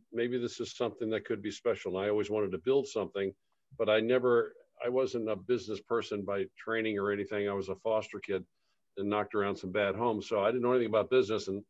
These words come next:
but over the years, I accumulated an interest, and I always wanted to, to start something. So I did a market plan for the two founders pro bono, and they liked it. And, uh, the investors said, "Why don't you come on and help us build this thing?"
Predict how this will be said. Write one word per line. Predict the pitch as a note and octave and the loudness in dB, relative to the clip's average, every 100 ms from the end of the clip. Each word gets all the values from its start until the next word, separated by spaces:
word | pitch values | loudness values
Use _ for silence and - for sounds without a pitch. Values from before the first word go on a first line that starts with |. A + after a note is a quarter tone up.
| _ | _
but | G#2+ | 2
over | A2 A2+ G#2+ | 2 2 0
the | |
years, | A2 D3+ A#2 | 0 0 0
I | G2+ | -2
accumulated | F#2+ E3 D#3 A2+ G2 | -4 -4 0 0 -2
an | G#2 | -2
interest, | D3+ - - - | -4 -4 -8 -8
and | G2 - _ _ _ - | -8 -10 _ _ _ 0
I | A2+ | 2
always | D3 A#2 | 4 4
wanted | C3 B2 | 2 4
to, | A2+ G#2 - - | 2 2 -2 -16
to | G2 | -4
start | C3+ C3 | 0 0
something. | - G#2+ D#2+ F#2 | 0 -4 -2 -4
So | - A2 G2+ F2+ - _ _ _ _ _ - - - | -2 0 0 -4 -12 _ _ _ _ _ -20 -14 -6
I | |
did | F#2+ A#2 | 0 2
a | |
market | A#2 A#2+ B2+ - | 4 2 2 0
plan | A#2+ A#2+ | 2 0
for | - A2 | 0 -2
the | G2+ G#2 - - - | 0 -2 -4 -12 -12
two | - A2 | -6 -4
founders | A#2+ A#2 A2 G2+ - _ | -2 -2 -2 -6 -10 _
pro | A#2+ | 2
bono, | G#2 A2+ A#2 C3 A2+ | 4 4 4 4 2
and | G2+ G2 _ _ _ _ | 0 -6 _ _ _ _
they | G#2 | 2
liked | G#2 A2 G#2+ | 4 4 4
it. | C3+ B2+ F#2+ | 2 2 -2
And, | G#2+ G#2+ G#2 G2+ | -2 0 0 0
uh, | G2+ G2+ G#2 | 0 0 -2
the | F#2+ | -4
investors | F#2+ F#2+ A2+ - A2 G2+ - - _ | -4 -2 -2 -2 -6 -6 -12 -20 _
said, | - - G#2+ | -8 -2 -2
"Why | G2 A2 | 0 -2
don't | C#3+ - | 0 -4
you | |
come | F#3 E3+ E3 | -4 -2 0
on | D#3+ | 0
and | C#3 | 0
help | D#3+ | -2
us | C#3 | -2
build | B2 E3+ | -4 -2
this | C3 - | -4 -4
thing?" | G#2 D#2+ | -8 -10